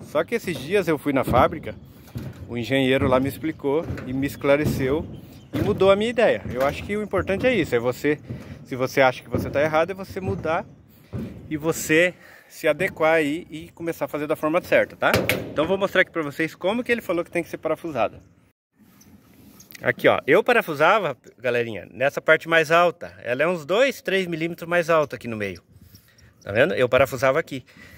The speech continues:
E ele me disse que tem que parafusar nessa parte mais baixa, na parte que fica colada na sua terça. Por quê, galerinha? Por que que tem que ser nessa parte?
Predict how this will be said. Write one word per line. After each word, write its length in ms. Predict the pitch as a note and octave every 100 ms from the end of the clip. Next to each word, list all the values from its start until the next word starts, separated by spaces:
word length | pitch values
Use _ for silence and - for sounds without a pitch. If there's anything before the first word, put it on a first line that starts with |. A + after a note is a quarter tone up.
| - -
E 160 | A#2+ C#3+
ele 260 | G#3+ A#3+
me 140 | G3 D3
disse 340 | B2+ F#3+ -
que 100 | -
tem 140 | - D#3+
que 80 |
parafusar 420 | - D3+ C#3+ C#3 D#3+
nessa 240 | D#3+ D3+
parte 240 | D#3 D#3+
mais 200 | D#3+ F3
baixa, 400 | E3 D3 D3+ -
na 100 | A#2
parte 300 | A2+ B2+ B2+
que 80 | -
fica 240 | - D3 -
colada 580 | D3+ D#3 C#3+ F3+ D#3
na 140 | B2+ A2+
sua 200 | - A2
terça. 480 | - G#2 F2+ - - _
Por 320 | F3+ A3 A3
quê, 320 | - F3 F3
galerinha? 500 | A#2+ G#2+ G2 F#2+ E2 - - - - - -
Por 180 | D#3 -
que 240 | - F#3+
que 80 | F#3
tem 140 | F3
que 80 | D#3
ser 80 | D3
nessa 220 | C3+ C3
parte? 420 | A#2 F#2 E2+ -